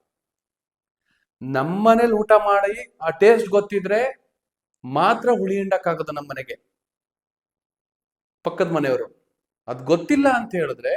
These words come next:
ಹೆಂಗ್ರಿ ಆಗುತ್ತೆ ಅದು? ಒಳಕ್ ಹೆಂಗ್ ಬರಕ್ಕಾಗತ್ತೆ? ಸಾಧ್ಯನೇ ಇಲ್ಲ. ಗೊತ್ತಿರೋರೇ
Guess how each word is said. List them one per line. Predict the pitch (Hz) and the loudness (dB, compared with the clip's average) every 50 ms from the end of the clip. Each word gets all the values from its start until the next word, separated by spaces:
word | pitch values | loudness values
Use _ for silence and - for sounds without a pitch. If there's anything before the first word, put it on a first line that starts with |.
| - - _ _ _ _ _ - | -6 -8 _ _ _ _ _ 0
ಹೆಂಗ್ರಿ | 202 233 285 302 302 294 294 277 254 247 | 0 2 4 4 4 4 4 6 6 6
ಆಗುತ್ತೆ | 233 226 226 226 - 214 196 190 | 4 4 2 4 4 6 6 6
ಅದು? | 196 226 294 320 262 196 156 143 - _ _ _ _ _ _ _ _ _ _ _ _ - | 6 4 4 6 4 4 2 -2 -6 _ _ _ _ _ _ _ _ _ _ _ _ 0
ಒಳಕ್ | 143 175 233 269 269 269 285 | 4 6 6 6 6 4 0
ಹೆಂಗ್ | 277 269 247 | 0 2 4
ಬರಕ್ಕಾಗತ್ತೆ? | 262 262 254 262 247 240 233 226 - 196 175 151 139 123 - _ _ _ _ - - | 4 4 4 2 2 0 0 0 0 0 0 0 -2 -6 -10 _ _ _ _ -4 2
ಸಾಧ್ಯನೇ | - 190 220 226 226 226 262 254 262 254 247 240 | 4 4 4 4 2 2 2 2 2 0 -2 0
ಇಲ್ಲ. | 233 226 214 190 160 147 - - _ _ _ _ _ _ _ _ _ _ _ _ _ _ _ _ _ _ _ _ - | 2 4 4 4 2 0 -6 -14 _ _ _ _ _ _ _ _ _ _ _ _ _ _ _ _ _ _ _ _ -14
ಗೊತ್ತಿರೋರೇ | 139 139 165 190 185 - - - 233 233 220 214 220 240 311 | -2 2 2 2 2 0 -4 -2 0 4 6 8 8 8 8